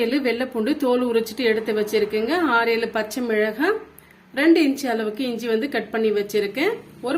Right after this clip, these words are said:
பட்டை வந்து உடைச்சு வச்சிருக்கேன். ரெண்டு கிராம்பு எடுத்து வச்சிருக்கேன். இது வந்து தனியா வந்து மிக்ஸி ஜார்ல போட்டு நல்லா நைஸா வந்து ஓரளவுக்கு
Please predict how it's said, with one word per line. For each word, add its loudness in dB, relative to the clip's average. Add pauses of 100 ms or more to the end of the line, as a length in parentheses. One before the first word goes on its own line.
பட்டை -2
வந்து -4
உடைச்சு -2
வச்சிருக்கேன். 0
ரெண்டு -2
கிராம்பு -2
எடுத்து -2
வச்சிருக்கேன். -2
இது -2
வந்து 0 (100)
தனியா 0
வந்து 0
மிக்ஸி -4
ஜார்ல -2
போட்டு -4 (120)
நல்லா 0
நைஸா -2
வந்து 0 (1000)
ஓரளவுக்கு 0